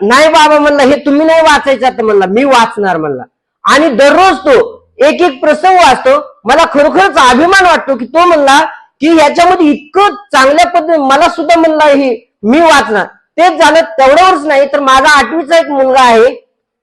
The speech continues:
सा-, तर तो रमणबाग शाळेमध्ये आहे, तो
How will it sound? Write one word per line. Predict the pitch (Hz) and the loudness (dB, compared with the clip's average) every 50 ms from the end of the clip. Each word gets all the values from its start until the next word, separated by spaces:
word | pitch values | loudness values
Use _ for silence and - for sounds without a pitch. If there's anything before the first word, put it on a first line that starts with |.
| _ _ | _ _
सा-, | _ - 247 233 - - - - - _ _ _ _ _ _ | _ -4 -4 -4 -4 -6 -12 -20 -20 _ _ _ _ _ _
तर | 277 320 320 | 0 0 0
तो | - - 311 | 0 0 2
रमणबाग | 330 339 294 294 285 285 320 320 311 320 330 - | 2 2 2 2 2 0 0 0 2 0 0 0
शाळेमध्ये | - 294 262 262 277 294 294 302 262 254 | 0 0 0 0 0 0 0 0 2 2
आहे, | 240 269 285 | 2 2 0
तो | 277 285 - 269 285 311 339 320 - - _ | -2 -4 -2 0 0 2 0 0 -2 -8 _